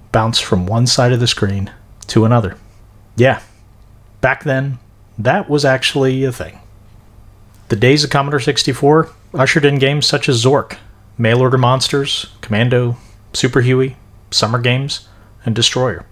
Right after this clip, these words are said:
Fast forward a few years, and on came the console wars. The Sega Master System and Nintendo Entertainment System became my escapes from the heat of Miami, with Alex the Kid and Mario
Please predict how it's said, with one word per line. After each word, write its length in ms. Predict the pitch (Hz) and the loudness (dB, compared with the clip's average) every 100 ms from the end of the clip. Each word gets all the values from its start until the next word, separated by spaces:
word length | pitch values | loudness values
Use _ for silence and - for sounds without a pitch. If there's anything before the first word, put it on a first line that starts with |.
| - - - - - - - - | -20 -20 -20 -20 -20 -20 -20 -10
Fast 300 | - 143 - | -2 -2 2
forward 180 | 170 165 | 4 4
a 20 | |
few 160 | - 175 | 4 4
years, 420 | 170 180 202 147 | 6 4 2 0
and 320 | 123 110 104 | -2 -2 -2
on 220 | 127 175 | 2 2
came 220 | 165 185 | 4 4
the 80 | 185 | 4
console 400 | 190 202 196 131 | 2 2 2 2
wars. 360 | 104 - - - - - - - - - - | 0 -8 -14 -16 -20 -20 -20 -20 -20 -20 -4
The 80 | 120 | 0
Sega 260 | 143 147 | 2 2
Master 360 | 160 160 - 160 | 2 0 -2 -2
System 360 | - 156 170 | 0 0 0
and 80 | 143 | -2
Nintendo 400 | 123 - 143 143 | -2 -2 0 0
Entertainment 460 | 143 131 151 147 143 | 0 -2 -2 -4 -2
System 480 | - 147 - 143 - - - - - | -2 -2 -2 -4 -6 -16 -20 -20 -10
became 320 | 123 120 143 135 | -6 -2 0 2
my 200 | 123 131 | 2 2
escapes 420 | - 127 123 - | 0 -2 -2 -4
from 180 | - 117 | -4 -4
the 80 | |
heat 160 | 104 127 | -2 0
of 60 | 135 | 2
Miami, 500 | 131 123 98 92 - - - - - | 2 0 -2 -6 -14 -20 -20 -20 -6
with 160 | 107 - | -4 -2
Alex 380 | 123 127 - - | 0 0 0 0
the 60 | |
Kid 280 | 151 151 - - - - | 2 2 -2 -18 -12 -4
and 100 | 113 | 0
Mario 480 | 135 123 104 104 | 2 0 -2 -8